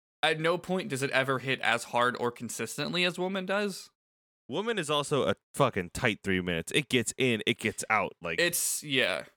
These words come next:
Speaker 1: It's, it's gonna be hard to beat on this bracket in general.
Speaker 2: Mm-hmm.
Speaker 1: I'm looking and
Speaker 2: It's
Speaker 1: I'm
Speaker 2: very
Speaker 1: looking,
Speaker 2: good.
Speaker 1: I'm looking ahead. I think it's gonna go really deep.
Speaker 2: Here's the thing. If it wins here, it's already really deep.
Speaker 1: Yeah, yeah, no, it's gotten, it's, and it's,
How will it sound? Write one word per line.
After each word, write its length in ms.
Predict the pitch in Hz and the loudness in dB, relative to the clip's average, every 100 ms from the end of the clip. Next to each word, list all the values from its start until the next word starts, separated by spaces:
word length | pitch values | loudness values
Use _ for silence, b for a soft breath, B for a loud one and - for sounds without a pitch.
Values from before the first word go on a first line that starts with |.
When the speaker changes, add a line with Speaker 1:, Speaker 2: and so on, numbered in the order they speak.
| _ _ - | _ _ -2
Speaker 1:
It's, 180 | 165 170 | -2 0
it's 200 | 202 - | 0 2
gonna 160 | 233 | 2
be 120 | 220 208 | 4 2
hard 280 | 160 165 143 | 4 2 0
to 40 | |
beat 160 | 139 139 | 0 2
on 100 | 127 | 2
this 120 | 123 | -2
bracket 420 | - 123 120 120 - | 0 0 2 -2 -2
in 220 | 139 123 | 0 0
general. 540 | 113 110 98 87 - - _ _ _ - | 0 -2 -4 -12 -12 -18 _ _ _ -18
Speaker 2:
Mm-hmm. 340 | 95 95 87 76 _ _ _ _ - | -16 -14 -16 -18 _ _ _ _ -4
Speaker 1:
I'm 100 | 160 | 0
looking 240 | 220 220 | 0 2
and 80 | 190 | 2
Speaker 2:
It's 40 | 180 | 2
Speaker 1:
I'm 60 | |
Speaker 2:
very 100 | 190 | 4
Speaker 1:
looking, 200 | 226 226 | 2 2
Speaker 2:
good. 60 | 185 | 0
Speaker 1:
I'm 100 | 185 | 0
looking 240 | 226 233 | 0 0
ahead. 520 | 170 160 165 180 185 190 _ _ _ | 0 2 2 2 -4 -10 _ _ _
I 80 | - | -14
think 180 | 135 202 | -4 -2
it's 80 | 208 | 0
gonna 160 | 180 143 | 0 0
go 100 | 123 | 0
really 440 | 110 120 123 113 | 0 0 0 -2
deep. 340 | 107 127 98 _ _ _ _ - | -2 -4 -4 _ _ _ _ -10
Speaker 2:
Here's 220 | 180 220 | -6 -4
the 80 | 196 | -2
thing. 260 | 214 180 - _ _ _ - | 0 -2 -8 _ _ _ 0
If 140 | 165 | 4
it 100 | 233 | 4
wins 300 | 220 233 208 | 2 -4 -6
here, 160 | 240 233 | -2 -2
it's 100 | 147 | 0
already 420 | - 190 208 175 | 0 0 0 -2
really 480 | 92 92 139 175 135 | -6 -4 0 0 0
deep. 400 | 127 196 196 _ _ _ _ - | -4 -10 -10 _ _ _ _ 0
Speaker 1:
Yeah, 340 | 156 240 - | 4 4 2
yeah, 160 | - 208 | 2 2
no, 160 | 226 220 | 4 2
it's 140 | 214 | 4
gotten, 400 | - 262 247 180 | 4 2 2 0
it's, 180 | - 180 | 0 0
and 140 | 196 185 | 2 0
it's, 140 | - | -2